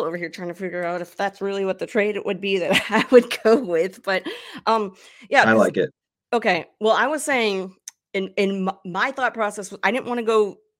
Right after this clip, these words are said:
Speaker 1: one, one for one because I was like,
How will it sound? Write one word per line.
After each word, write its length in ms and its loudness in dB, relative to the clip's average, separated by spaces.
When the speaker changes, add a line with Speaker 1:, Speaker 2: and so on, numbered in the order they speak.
Speaker 1:
one, 420 -4
one 360 -6
for 160 -10
one 460 -6
because 180 -10
I 80 2
was 160 -4
like, 140 -4